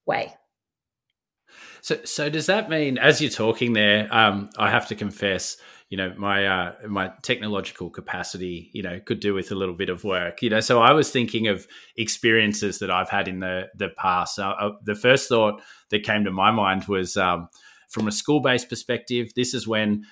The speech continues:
Speaker 2: I've gone from understanding that there's a triangle and now there's a pyramid and I've got a third degree to it. Or then I was thinking, now I'll channel my, uh, a little bit older, and I'm thinking, I'm playing Mario Brothers, and all of a sudden Mario sixty-four comes out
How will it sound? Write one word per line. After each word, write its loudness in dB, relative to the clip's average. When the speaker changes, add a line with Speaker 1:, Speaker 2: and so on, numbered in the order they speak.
Speaker 2:
I've -6
gone 0
from -2
understanding -2
that -8
there's -6
a -8
triangle -2
and -4
now 0
there's -4
a -12
pyramid -4
and -6
I've -6
got -4
a -6
third -6
degree -6
to -6
it. -10
Or 2
then 6
I 6
was 2
thinking, -4
now 4
I'll 2
channel 2
my, 2
uh, -6
a 0
little -2
bit -4
older, -2
and -2
I'm -6
thinking, -8
I'm -4
playing 4
Mario 6
Brothers, 2
and -2
all 2
of -2
a -2
sudden 0
Mario 4
sixty-four -2
comes -2
out 2